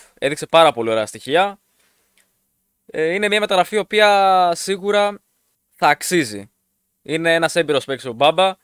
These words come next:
έχει περάσει από πολύ καλές ομάδες. Τώρα το μόνο θέμα είναι το οικονομικό,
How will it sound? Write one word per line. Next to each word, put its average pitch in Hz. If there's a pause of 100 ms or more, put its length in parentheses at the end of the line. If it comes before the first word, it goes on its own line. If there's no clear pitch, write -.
(440)
έχει 147
περάσει 156
από 143
πολύ 131
καλές 117
ομάδες. 185 (1200)
Τώρα 196
το 175
μόνο 190
θέμα 190
είναι 196
το 165
οικονομικό, 156